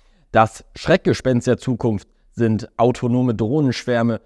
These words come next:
welche in der Lage sind, selbstständig und koordiniert Ziele zu bekämpfen.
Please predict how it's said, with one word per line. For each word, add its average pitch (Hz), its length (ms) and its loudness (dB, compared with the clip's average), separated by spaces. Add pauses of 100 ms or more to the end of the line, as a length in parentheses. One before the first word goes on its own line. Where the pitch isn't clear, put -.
(160)
welche 117 300 0
in 131 80 2
der 120 80 2
Lage 110 340 2
sind, 101 240 -2
selbstständig 110 760 -2
und 120 140 -2
koordiniert 101 760 -2
Ziele 78 300 -2
zu - 140 -12
bekämpfen. - 460 -10